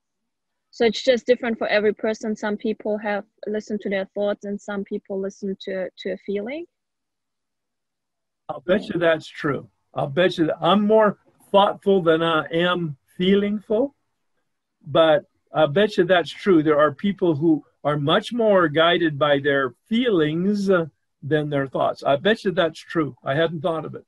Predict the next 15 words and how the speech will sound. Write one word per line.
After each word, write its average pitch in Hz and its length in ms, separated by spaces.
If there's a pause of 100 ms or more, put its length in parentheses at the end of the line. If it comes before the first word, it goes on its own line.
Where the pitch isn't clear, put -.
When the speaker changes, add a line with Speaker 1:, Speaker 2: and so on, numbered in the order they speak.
Speaker 2:
but 135 140
I 135 100
think 156 260
that's 190 220
right. 147 320
Yes. 139 380 (1700)
At 156 120
the 170 100
same 196 260
time, 208 300
there 170 140
Speaker 1:
Okay. 156 80
Speaker 2:
are 160 100
people 170 540
who 165 360